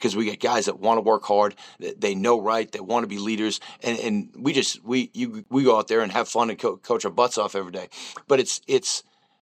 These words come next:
what sets us apart is, is our players. I mean, our players are the best eighteen to twenty-two-year-olds that this country has to offer. And, and to be able to work with guys like that every single day that care, that wanna do well, that wanna get better, it, it, it truly is a dream. And, and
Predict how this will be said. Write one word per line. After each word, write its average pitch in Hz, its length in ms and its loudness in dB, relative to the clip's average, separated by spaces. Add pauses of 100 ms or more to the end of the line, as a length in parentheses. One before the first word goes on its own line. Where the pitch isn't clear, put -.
(100)
what - 180 2
sets - 260 0
us 127 60 -4
apart 117 360 2
is, 104 120 -10
is 104 220 -8
our 101 100 -2
players. - 540 -8 (180)
I 110 60 -6
mean, 101 240 -4 (400)
our 131 140 4
players 110 520 -4
are 107 80 -10
the 98 140 -10 (240)
best 120 380 0 (120)
eighteen 117 400 -2
to 101 80 -4
twenty-two-year-olds 104 960 0 (200)
that 92 120 -14
this 113 160 0
country 107 320 -2
has 104 160 -4
to 95 60 -4
offer. - 460 -4
And, 113 180 -4
and 113 320 0 (360)
to 123 120 0
be 127 120 4
able 120 140 6
to 110 60 -2
work 131 320 0
with 120 120 -6
guys 110 300 -2
like 107 200 -6 (120)
that 110 260 0
every 104 220 -4
single 101 240 -2
day 98 180 0
that 92 200 -8
care, 104 280 -4
that 95 180 -8
wanna 104 220 0
do 95 140 -6
well, 98 240 4
that 82 100 -8
wanna 104 200 0
get 95 160 -4
better, 101 240 -2 (200)
it, 135 220 0
it, 123 280 0
it 107 100 -8
truly 110 320 4
is 95 120 -2
a - 40 -12
dream. 98 280 -4
And, 95 120 -6
and 107 280 -2